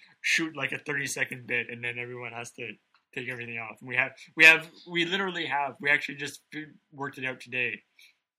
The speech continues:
We actually have an entire tub. There's, like, one tub. There's, like, we've got a tub of t-shirts, a tub of hats, uh, a tub of, you know,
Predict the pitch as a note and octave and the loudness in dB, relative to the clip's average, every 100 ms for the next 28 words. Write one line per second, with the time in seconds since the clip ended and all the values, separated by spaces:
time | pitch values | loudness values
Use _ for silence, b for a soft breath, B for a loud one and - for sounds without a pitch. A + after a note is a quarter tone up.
0 | _ _ _ _ _ E3+ D3+ D#3 D#3 D#3+ | _ _ _ _ _ 0 6 6 4 -2
1 | C#3+ C3+ C#3 C#3 C#3 C3 B2+ - C#3 C3+ | -2 0 0 -2 -4 -4 -4 -2 0 0
2 | C3 A#2+ - - C#3+ B2 - C#3 A#2+ B2+ | -4 -8 -10 -4 -4 -4 -6 -8 -6 -8
3 | - C#3+ C#3 C#3+ C3+ C3+ A#2 A#2+ B2+ B2+ | -10 -8 -4 -4 -2 -4 -4 -6 -8 -6
4 | A#2 - C3 B2+ B2+ B2 E3 E3 - C#3 | -6 -8 -10 -6 -6 -6 -6 -6 -8 -8
5 | B2+ C3 B2 - B2 C3+ C3+ B2+ C#3 B2+ | -6 -8 -10 -16 -12 -10 -8 -4 0 0
6 | B2 - - b b b b _ C3 A#2 | -2 -8 -14 b b b b _ -10 -8
7 | B2 - C3 A#2+ A2 C3+ A#2+ | -10 -8 -8 -8 -10 -12 -14